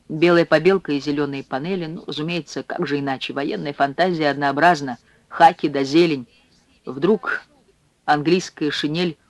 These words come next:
углубится в желтизну больше, чем нужно, вот и все. Украшали двери, ведущие в жилище девяти семейств.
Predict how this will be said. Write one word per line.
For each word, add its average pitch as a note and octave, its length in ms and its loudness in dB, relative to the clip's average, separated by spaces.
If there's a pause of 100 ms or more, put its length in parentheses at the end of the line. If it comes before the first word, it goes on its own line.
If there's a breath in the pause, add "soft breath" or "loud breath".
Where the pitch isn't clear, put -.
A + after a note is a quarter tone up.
углубится E3 680 2
в D3 60 -2
желтизну E3 600 0
больше, D3+ 420 0
чем D#3 240 -6
нужно, C3 300 -8
вот D3+ 200 -6
и G3+ 40 -4
все. - 300 -6 (720 soft breath)
Украшали A3 600 6
двери, A#3+ 320 4
ведущие A3+ 500 0
в G3 60 -2
жилище F3 440 0
девяти D#3+ 360 -2
семейств. C3 600 -10